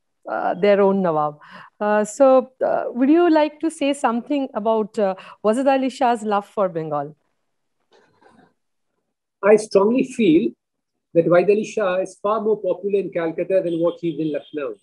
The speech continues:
Speaker 2: Uh, he spent last thirty-one years of his life in Calcutta. Uh, when Wajid Ali Shah was released from Fort William, he was being given an opportunity to live anywhere in the country.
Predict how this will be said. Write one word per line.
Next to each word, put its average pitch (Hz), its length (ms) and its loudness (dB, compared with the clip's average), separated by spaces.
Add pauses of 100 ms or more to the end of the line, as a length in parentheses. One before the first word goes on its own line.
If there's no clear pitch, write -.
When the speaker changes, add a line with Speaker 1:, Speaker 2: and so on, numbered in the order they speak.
(2250)
Speaker 2:
Uh, 131 160 -8 (1200)
he 220 100 -2
spent 233 300 2
last 233 340 0
thirty-one 220 380 -2
years 202 260 6
of 196 160 0
his 170 160 -2
life 175 220 0
in 175 100 -4
Calcutta. 160 560 -8 (1080)
Uh, 135 160 -10 (1120)
when 202 140 0
Wajid 196 200 4
Ali 214 120 2
Shah 226 240 -2
was 208 200 2
released 196 380 -4
from 196 160 0
Fort 190 300 0
William, 175 320 2
he 170 100 -2
was 180 160 -4
being 185 180 -6
given 175 260 0
an 185 120 -4
opportunity 175 540 -4
to 196 140 -10
live 170 220 -6
anywhere 170 1000 -14
in 165 80 -16
the - 60 -10
country. 190 440 -8